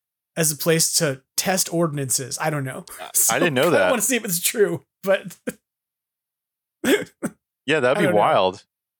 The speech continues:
Speaker 2: That'd
Speaker 1: Yeah.
Speaker 2: be wild to see.
Speaker 1: I mean, but, I mean, I just, I think it would be amazing to see the building. And then, I don't know. I think that if you, if you ever got in there and you had a chance to do the whole building again and, like, do a forty-minute video,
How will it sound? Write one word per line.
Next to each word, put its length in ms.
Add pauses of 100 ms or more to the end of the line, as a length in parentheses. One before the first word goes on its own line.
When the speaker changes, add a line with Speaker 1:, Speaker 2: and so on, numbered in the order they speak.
(140)
Speaker 2:
That'd 480 (160)
Speaker 1:
Yeah. 140
Speaker 2:
be 40
wild 200
to 80
see. 380 (480)
Speaker 1:
I 160
mean, 320
but, 180
I 40
mean, 280
I 120
just, 280
I 100
think 160
it 40
would 80
be 120
amazing 300
to 60
see 160
the 100
building. 400
And 80
then, 260 (760)
I 120
don't 100
know. 280
I 100
think 180
that 220
if 100
you, 220 (140)
if 100
you 120
ever 220
got 220
in 120
there 180
and 80
you 60
had 160
a 40
chance 320
to 80
do 220
the 80
whole 140
building 260
again 240
and, 100
like, 280
do 140
a 40
forty-minute 540
video, 460